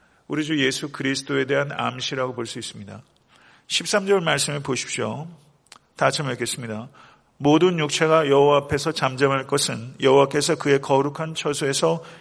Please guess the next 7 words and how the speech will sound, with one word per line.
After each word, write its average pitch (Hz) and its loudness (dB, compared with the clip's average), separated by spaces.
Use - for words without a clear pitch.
일어나심이니라 139 0
하라 127 -4
하더라. 120 -10
아멘. 120 -6
하나님께서 170 -4
일어나십니다. 131 -4
믿으십니까? 135 -8